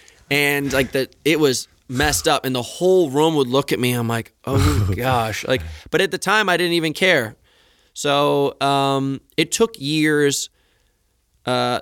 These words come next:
Speaker 1: I went through that whole thing, and then I went through college and partied a lot. I had, like, an overdose moment that kinda kicked me back into realizing that drugs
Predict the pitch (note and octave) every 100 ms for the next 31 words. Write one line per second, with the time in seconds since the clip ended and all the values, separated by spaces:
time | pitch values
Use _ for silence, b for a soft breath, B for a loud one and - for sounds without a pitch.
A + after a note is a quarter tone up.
0 | G#2 C#3 F#3 F#3+ F#3+ F3+ D3 D3 C#3+ D3
1 | C#3+ C#3+ C3+ B2+ C3+ C3+ - C#3 C3 C3
2 | C3 B2+ B2 - B2+ C3 C3 A#2 A2 -
3 | C3+ C3 B2+ B2+ B2+ B2 - A#2+ B2+ D#3+
4 | D#3 B2+ B2+ A#2+ A2 C3+ C3 B2 A#2+ -
5 | A#2 A#2+ A2 - C3 A2 - D#3 - B2+
6 | A2 B2 A#2+ - A#2+ A#2 A2+ A#2+ A#2 A2
7 | G#2+ C3+ B2+ B2 A#2+ A#2 A#2 A#2 A#2 A#2+
8 | B2+ B2 A#2 -